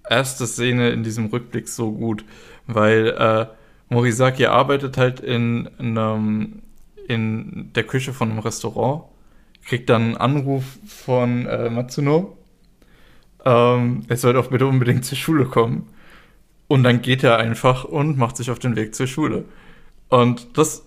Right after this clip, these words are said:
hat mich einfach schon so abgeholt, weil ich liebe dieses Jugendliche, dieses,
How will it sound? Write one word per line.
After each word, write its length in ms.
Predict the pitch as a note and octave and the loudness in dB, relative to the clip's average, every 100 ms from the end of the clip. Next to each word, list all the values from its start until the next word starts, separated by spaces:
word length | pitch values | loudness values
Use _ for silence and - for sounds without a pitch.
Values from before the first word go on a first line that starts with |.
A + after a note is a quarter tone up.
| - | -10
hat 140 | C#3+ C3+ | -6 -2
mich 200 | C3 - | -2 0
einfach 300 | C3+ C3 C3 | 0 0 -2
schon 240 | C3 A#2+ | 0 -2
so 420 | A#2 C3 C3+ D#3+ | -2 0 2 2
abgeholt, 800 | D3+ D3 - C#3 B2 A#2+ B2+ D3 - - - - | 2 -2 -2 0 2 4 2 0 -6 -20 -20 -8
weil 160 | B2 B2 | 0 2
ich 220 | A#2+ - - | 0 -6 -10
liebe 340 | C3 C#3+ C#3+ | -4 -4 -2
dieses 560 | C3+ C#3 C3 B2 - _ - | -4 -4 -4 -4 -8 _ -6
Jugendliche, 640 | C#3 D3 D3+ C3 A#2+ B2+ | -2 0 0 -2 -2 -2
dieses, 460 | B2+ B2 B2+ - | -4 -6 -8 -12